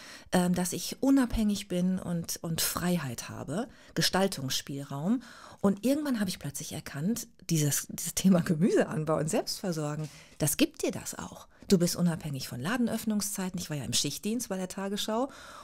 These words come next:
Und da ich auch nicht kochen konnte, jetzt kann ich so ein bisschen durch die Sachen, die in meinem Garten wachsen,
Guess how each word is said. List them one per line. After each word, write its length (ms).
Und 380
da 180
ich 160
auch 160
nicht 360
kochen 500
konnte, 540
jetzt 240
kann 140
ich 120
so 80
ein 60
bisschen 260
durch 140
die 100
Sachen, 240
die 80
in 60
meinem 180
Garten 360
wachsen, 400